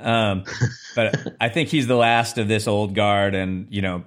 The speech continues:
Speaker 1: presumably at, at, at some point his, his run is gonna end. And, you know, I, it's pro-, like, uh, I don't think stores are going away. I don't think it's a mistake to be investing in stores.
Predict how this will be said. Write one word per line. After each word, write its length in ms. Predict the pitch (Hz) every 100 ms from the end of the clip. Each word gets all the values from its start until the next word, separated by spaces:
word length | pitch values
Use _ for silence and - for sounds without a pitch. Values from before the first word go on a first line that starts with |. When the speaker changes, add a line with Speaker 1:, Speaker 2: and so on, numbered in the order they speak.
| -
Speaker 1:
presumably 560 | 107 98 104 98 101
at, 140 | 98 -
at, 280 | 101 95 -
at 180 | 98
some 200 | - 104
point 300 | 101 101 98
his, 220 | 98 98 101
his 260 | 101 104 90
run 180 | 101 98
is 120 | 85
gonna 180 | 95 95
end. 420 | 110 107 101 98
And, 400 | 90 90 87 90
you 120 | 92 92
know, 80 |
I, 140 | 87 87 _
it's 120 | - -
pro-, 280 | - 120 107 -
like, 300 | 101 98 101
uh, 320 | 101 92 87 - -
I 60 | 107
don't 240 | 110 143
think 160 | 147 135
stores 260 | 156 143
are 60 | 123
going 260 | 120 139 131
away. 240 | 147 202
I 80 | 123
don't 160 | 117
think 160 | 120 117
it's 120 | 113
a 40 | 117
mistake 380 | 107 123 113
to 100 | 123
be 340 | 107 113 117 123
investing 720 | 113 104 95 110 110 123 120
in 220 | 127 127
stores. 600 | 120 147 151 160 160 -